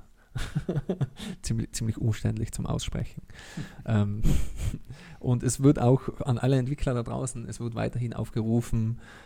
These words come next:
Speaker 1: äh, die neue Bitcoin Core Version anzutesten. Und zwar ist das null neunzehn eins Release Candidate zwei. Und es wird weiterhin, äh, erbeten, diese Version auf Herz und Nieren zu testen, bevor sie released wird.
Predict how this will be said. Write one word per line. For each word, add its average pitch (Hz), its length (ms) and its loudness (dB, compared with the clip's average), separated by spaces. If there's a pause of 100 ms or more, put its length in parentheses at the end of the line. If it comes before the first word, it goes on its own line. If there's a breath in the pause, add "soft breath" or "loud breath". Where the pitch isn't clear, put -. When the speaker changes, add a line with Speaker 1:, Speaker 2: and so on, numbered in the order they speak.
(120 loud breath)
Speaker 1:
äh, 110 220 6
die 110 120 2
neue 110 220 4
Bitcoin 113 320 4
Core 123 460 4
Version 120 420 2
anzutesten. 127 880 -2
Und - 180 -2
zwar 110 180 4
ist - 160 0
das - 140 -4
null 123 180 4
neunzehn 117 380 -4
eins 117 540 -2
Release 117 260 4
Candidate 110 640 0
zwei. 120 580 -2 (540 soft breath)
Und 107 220 -8
es 107 160 -6
wird 110 200 -2
weiterhin, 101 680 -2
äh, 101 640 -2 (500)
erbeten, 104 1080 -4
diese 104 260 -2
Version 104 560 0
auf - 260 -2
Herz 113 220 -2
und 107 240 -8
Nieren 104 320 -4 (120)
zu - 120 -12
testen, - 580 -8
bevor - 300 -6
sie - 160 -6
released - 380 -6
wird. - 240 -10